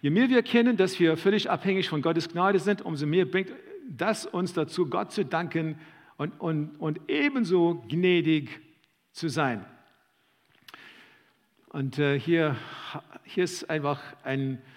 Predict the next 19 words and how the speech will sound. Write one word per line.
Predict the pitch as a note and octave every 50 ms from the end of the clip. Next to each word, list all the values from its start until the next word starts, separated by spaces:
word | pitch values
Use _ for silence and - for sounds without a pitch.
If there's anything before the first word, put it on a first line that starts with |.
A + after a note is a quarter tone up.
| - - -
was | - C#3 C3+
ich | D3+ C#3+
dann | - C#3+ C#3+ C#3+ D3+ E3 F3+ - G#3 F#3+ F3
sehr, | B2 D#3+ E3+ F3
sehr | - E3 D3
wichtig | C3+ E3+ E3 - D3+ D3+
finde | - E3 E3 D3 C#3+
für | C3+ - C#3
diese | A#2+ E3 E3+ F3 F3
Predigt, | - - C#3+ C#3 C3+ B2+ - -
weil | C#3 C3+ C#3 A#2+
wir | C3+ D#3 -
ungerecht | F3+ G#3 B3+ D4 C4+ C#4 B3+ A#3+ A#3+ A#3 G#3 - - - - - - - - - _ _ -
behandelt | C#3+ B2 - F#3 G#3+ G#3 F3+ F#3+ F#3+ F#3+ - G3+ E3+ B2
wurden, | D3+ E3 D3+ - A#2+ A2 G#2+ G#2 - - _ _ _ _ _ _ _ _ _ _ _ _ _ _ _ _ _
haben | - - D3+ D#3+
wir | D#3+ D#3+ D3+
keine | D#3+ - - F#3+ G#3 A#3+ A#3 A#3 A3
Option, | G#3+ - - - G3+ F#3 D3 C3+ C3+ C#3+ C#3+